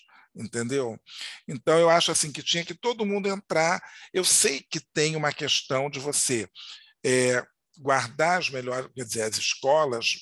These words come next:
é, têm torcidas grandes pra ficar ali, né, pra ser uma das últimas, né, pra poder segurar o, a, as pessoas. Porque o carnaval, é, agora falando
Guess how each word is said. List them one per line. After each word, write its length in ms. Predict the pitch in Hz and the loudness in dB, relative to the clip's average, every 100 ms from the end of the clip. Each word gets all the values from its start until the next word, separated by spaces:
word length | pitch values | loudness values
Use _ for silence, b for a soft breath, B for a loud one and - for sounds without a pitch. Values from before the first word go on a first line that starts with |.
| - - | -10 -10
é, 80 | 120 - _ _ - | -10 -12 _ _ -6
têm 200 | 120 120 | -4 -4
torcidas 680 | - 110 - 156 151 117 | -6 -2 -2 -2 -4 -6
grandes 380 | 95 123 165 151 | -4 -4 -2 -4
pra 120 | 120 120 | -4 -4
ficar 220 | - 139 | -2 -4
ali, 200 | 143 139 | -4 -6
né, 260 | 170 143 196 - | -6 -8 -10 -16
pra 180 | - 98 - | -16 -16 -12
ser 140 | - 113 | -8 -6
uma 140 | 123 | -2
das 240 | 147 147 123 | 0 0 -4
últimas, 560 | 135 - - 95 - B B B B B B B B - | -6 -4 -6 -6 -10 B B B B B B B B -8
né, 260 | 110 131 151 _ _ | -4 -4 -6 _ _
pra 140 | - 117 | -4 -2
poder 540 | - 135 127 127 143 | 2 0 2 2 4
segurar 800 | - 131 131 147 127 139 143 135 | 2 -2 -2 -2 0 0 -2 -4
o, 240 | 123 - - | -8 -12 -10
a, 300 | - - - - | -8 -8 -10 -6
as 80 | - | -6
pessoas. 580 | 143 135 - 117 95 - | 0 0 0 -4 -6 -8
Porque 260 | - 139 B B B B B - | -4 -4 B B B B B -14
o 100 | 135 | -2
carnaval, 840 | 226 175 151 127 101 127 139 131 - - _ _ - - _ _ _ _ 117 - | 0 2 0 -2 -4 -2 -2 -6 -12 -20 _ _ -20 -20 _ _ _ _ -18 -10
é, 240 | 117 113 | -8 -6
agora 360 | 107 104 117 123 | -6 -6 -4 -4
falando 800 | - 120 117 117 123 120 113 | -4 -2 -2 -4 -6 -8 -14